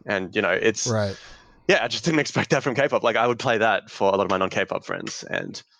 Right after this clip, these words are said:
Speaker 1: that would be one they wouldn't say, "What the hell is this? Let's change it." <laughs>
Speaker 2: Interesting. Uh, yeah, I mean, I do think that, again, kind of a, another question or topic is, like,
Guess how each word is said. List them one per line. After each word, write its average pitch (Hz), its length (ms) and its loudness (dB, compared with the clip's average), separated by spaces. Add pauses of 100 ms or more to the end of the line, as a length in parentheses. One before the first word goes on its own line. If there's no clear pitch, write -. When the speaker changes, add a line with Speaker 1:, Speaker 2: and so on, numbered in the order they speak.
(200)
Speaker 1:
that 110 100 2
would 107 120 -2
be 107 60 2
one 98 180 2
they 95 60 2
wouldn't 90 200 -2
say, 92 160 0
"What 87 140 -4
the 95 60 -6
hell 92 140 2
is 87 100 -6
this? - 320 -2
Let's - 180 -4
change - 340 -2
it." - 80 -2 (300)
<laughs> - 280 -20
Speaker 2:
Interesting. 92 500 -4 (1000)
Uh, 131 420 4
yeah, 160 280 6
I 165 120 6
mean, 220 160 4
I 190 100 8
do 208 180 2
think 185 400 2
that, 139 320 8
again, 127 320 4
kind 123 180 2
of 120 80 2
a, 120 160 4 (360)
another 123 300 4
question 113 760 0 (260)
or 123 160 0
topic 139 560 2
is, 113 220 -2
like, 107 340 -2